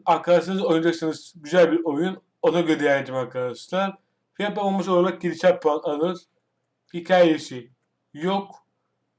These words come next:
Sürükleyici mi? Yedi puan alır.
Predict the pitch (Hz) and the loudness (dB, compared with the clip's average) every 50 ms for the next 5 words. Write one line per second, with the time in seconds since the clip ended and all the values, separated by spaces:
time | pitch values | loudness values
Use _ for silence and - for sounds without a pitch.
0 | _ - - - 196 202 202 202 - 202 202 196 175 180 202 185 180 180 190 196 | _ -20 -12 -8 -6 -4 -4 -4 -4 -4 -2 -2 -2 0 0 0 0 -2 -2 -4
1 | 196 190 - _ _ _ _ _ _ _ _ _ _ - 180 190 196 196 190 - | -6 -8 -12 _ _ _ _ _ _ _ _ _ _ -10 -6 -4 -4 -4 -4 -2
2 | - 151 160 170 170 175 - 175 147 143 156 170 175 175 _ | 0 2 2 2 0 -2 -4 -4 -4 -2 -4 -6 -6 -8 _